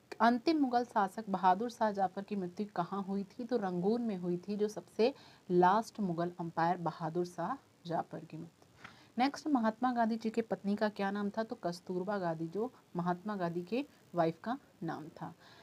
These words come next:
Next question है, भारतीय राष्ट्रीय कांग्रेस के संस्थापक कौन थे? तो एओ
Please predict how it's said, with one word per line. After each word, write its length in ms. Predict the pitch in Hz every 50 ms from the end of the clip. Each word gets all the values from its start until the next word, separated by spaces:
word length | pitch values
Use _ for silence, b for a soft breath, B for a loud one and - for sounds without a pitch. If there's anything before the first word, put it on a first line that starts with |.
| B B -
Next 260 | 247 285 - - -
question 260 | 311 285 - - 320
है, 40 | 311
भारतीय 640 | 262 202 - 196 202 302 302 330 - - 285 285 254
राष्ट्रीय 380 | 226 220 214 214 - - 233 -
कांग्रेस 400 | 226 214 202 190 190 208 208 -
के 100 | - 226
संस्थापक 580 | 226 - 202 180 175 - - 175 175 190 190 - -
कौन 220 | - 170 175 196 202
थे? 180 | 202 - 233
तो 180 | 226 - 240 - - - 202
एओ 440 | 220 226 233 220 - - 185 220